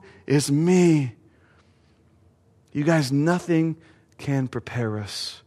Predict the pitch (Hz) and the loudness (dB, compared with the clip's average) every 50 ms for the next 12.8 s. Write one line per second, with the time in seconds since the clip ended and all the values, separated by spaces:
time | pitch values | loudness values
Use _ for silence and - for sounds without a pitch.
0 | _ _ _ _ _ - - 117 107 110 139 139 135 135 139 135 120 120 117 113 | _ _ _ _ _ -8 -8 -8 -2 2 2 4 4 4 2 2 2 0 0 -2
1 | - - 127 120 110 - 117 110 101 - 113 95 95 104 101 104 107 101 104 95 | -4 -4 -4 -4 -2 -4 -6 -8 -6 -8 -8 -6 -4 -4 -4 -4 -6 -6 -6 -8
2 | 92 104 101 95 95 92 - _ _ _ _ _ _ _ _ _ _ _ _ _ | -8 -8 -10 -10 -10 -14 -16 _ _ _ _ _ _ _ _ _ _ _ _ _
3 | _ _ _ _ _ _ _ _ _ _ _ _ _ _ 120 131 151 165 185 190 | _ _ _ _ _ _ _ _ _ _ _ _ _ _ -2 2 4 4 6 6
4 | 190 190 180 165 170 175 156 - - - 160 151 147 143 139 139 139 127 - - | 4 4 4 4 4 4 4 2 0 4 4 6 6 6 6 4 4 2 -2 -10
5 | - - _ 135 127 - - 139 135 131 127 123 117 123 127 123 120 110 123 127 | -20 -6 _ -2 -2 -2 -2 -2 0 2 2 2 4 4 2 2 0 -2 -4 -4
6 | 123 113 117 117 107 - - - - - - _ _ 120 127 123 117 120 123 120 | -4 -4 -6 -8 -10 -10 -14 -16 -20 -20 -20 _ _ -6 -4 -2 -2 -2 -2 -4
7 | 127 127 120 - _ _ _ - 117 - - 131 127 113 104 104 104 - - - | -4 -4 -6 -10 _ _ _ -12 -12 -10 -8 -8 -8 -8 -8 -10 -12 -14 -18 -20
8 | _ _ - _ _ _ - 117 113 113 120 131 156 170 165 160 - - 147 156 | _ _ -20 _ _ _ -8 -6 -4 0 0 2 2 2 0 -2 -2 -4 -4 -4
9 | - - 117 - - 110 107 - _ _ _ _ _ - _ - - 151 160 170 | -2 -4 -8 -10 -10 -14 -16 -18 _ _ _ _ _ -20 _ 4 6 6 8 8
10 | 196 190 196 196 202 202 185 185 175 139 160 156 156 160 165 165 165 156 151 156 | 8 8 8 6 6 6 6 6 6 8 10 10 10 12 10 10 10 8 8 8
11 | 147 147 139 - - 160 165 180 180 170 156 143 - 147 135 - - 165 151 156 | 6 6 2 2 2 4 4 4 4 2 2 2 2 -2 -4 0 2 4 4 4
12 | 151 - - - 131 120 120 123 147 165 151 139 131 131 131 | 4 2 -2 0 0 0 2 4 4 4 6 6 4 4 2